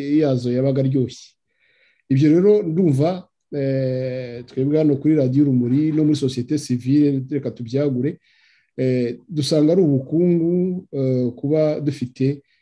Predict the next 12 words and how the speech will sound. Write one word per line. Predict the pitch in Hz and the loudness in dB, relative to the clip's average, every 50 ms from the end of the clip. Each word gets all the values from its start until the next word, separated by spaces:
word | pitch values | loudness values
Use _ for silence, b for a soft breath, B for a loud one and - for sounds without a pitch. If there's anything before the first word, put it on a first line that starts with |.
| _ _ _ - | _ _ _ -6
eh, | 135 127 120 127 - - | -4 -4 -4 -4 -4 -4
ibinyamakuru | 139 127 135 143 151 143 131 127 131 - 139 139 143 143 147 143 135 - _ _ - | -2 0 0 2 2 2 0 -2 -2 -4 -2 0 0 0 0 -2 -4 -10 _ _ -14
bitandukanye, | 127 - - 123 127 131 143 - - 127 123 123 139 175 175 - _ _ _ _ _ _ _ _ _ _ _ - | -14 -10 -6 -4 -4 -4 -2 -2 0 0 2 2 2 0 -2 -8 _ _ _ _ _ _ _ _ _ _ _ -6
eh, | 131 123 123 120 117 117 113 | -4 -4 -2 -2 -2 -4 -4
kuko, | - - 165 156 165 - - 175 170 165 165 165 175 175 - _ _ _ _ _ | -4 -6 -6 -6 -6 -4 -2 0 0 0 -2 -2 -6 -10 -18 _ _ _ _ _
eh, | - 165 160 143 135 135 139 135 - - - - - _ _ | -12 -8 -6 -6 -6 -6 -6 -8 -12 -14 -18 -20 -20 _ _
buri | - - - 139 143 143 139 | -20 -12 -6 -4 -2 -2 -2
cyose | 131 196 175 139 - - 143 156 170 170 - _ _ _ _ _ _ _ _ _ _ _ - 165 151 147 143 135 | 0 0 0 0 0 0 -2 -2 -4 -4 -10 _ _ _ _ _ _ _ _ _ _ _ -20 -16 -12 -10 -6 -6
gikora | 139 147 139 - - 156 151 156 | -6 -6 -4 0 0 2 2 2
gishaka | 170 175 196 185 - - 156 135 127 123 - 131 | 2 0 -2 -4 -2 -2 -2 0 -2 -2 -4 -8
kugira | 131 - 127 123 120 131 127 120 117 | -8 -6 -8 -6 -6 -6 -8 -6 -6
ngo, | 120 120 131 147 147 | -4 -4 -4 -4 -4